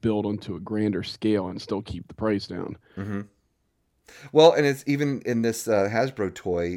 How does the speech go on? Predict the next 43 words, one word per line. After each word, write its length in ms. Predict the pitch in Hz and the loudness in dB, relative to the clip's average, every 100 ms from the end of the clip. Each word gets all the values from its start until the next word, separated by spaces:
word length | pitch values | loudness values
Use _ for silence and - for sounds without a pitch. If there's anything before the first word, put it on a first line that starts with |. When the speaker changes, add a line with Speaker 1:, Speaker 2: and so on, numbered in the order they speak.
| - | -6
Speaker 2:
which, 380 | 92 - - - | -8 -6 -12 -8
uh, 280 | 87 85 85 _ - | -6 -6 -8 _ -4
isn't 300 | 175 117 87 | -2 -2 -6
cheap, 480 | - 101 113 165 - _ _ _ - | -8 -6 -8 -8 -20 _ _ _ 0
but 100 | 104 | 2
it's 120 | 95 | 2
cheaper 300 | - 127 110 | -2 -4 -2
than 120 | 92 90 | -2 -2
that 160 | 78 | -2
little 180 | 98 113 | -2 -2
one. 260 | 120 143 - | -2 -4 -6
I 100 | 104 | -4
mean, 180 | 104 92 | -4 -2
but 320 | 95 90 - | -2 -4 -4
it 120 | 98 85 | -6 -4
was, 260 | 95 87 | -4 -2
uh, 260 | 90 85 85 - _ _ _ _ _ _ _ - - - | -2 -2 -4 -10 _ _ _ _ _ _ _ -14 -12 -8
I 60 | |
think 140 | 104 92 | -6 -8
it's 140 | - 90 | -8 -10
eighty 220 | 82 80 | -8 -8
bucks 400 | 76 73 - 82 | -4 -4 -6 -8
normally, 540 | 76 76 69 71 73 _ _ - | -6 -6 -8 -10 -12 _ _ -8
and 100 | 82 | -8
I, 60 | - | -4
I 60 | 92 | -2
got 160 | 85 | 0
it 80 | 80 | 0
on 80 | 78 | -4
Speaker 1:
That's 100 | - | -4
Speaker 2:
sale, 200 | 90 85 | -2 -2
Speaker 1:
good. 80 | 78 | -4
Speaker 2:
thankfully, 380 | 76 76 80 76 | -8 -8 -8 -6
for 140 | 80 | -6
a 40 | 78 | -6
little 200 | 85 76 | -6 -8
bit, 180 | 78 | -10
like 120 | 76 - | -10 -8
ten 160 | 90 | -6
dollars 300 | 78 76 67 | -4 -4 -4
off. 260 | 76 78 - - - - - | -6 -6 -10 -20 -20 -12 0
But, 180 | 98 92 | 2 2
um, 280 | 85 85 | -2 -6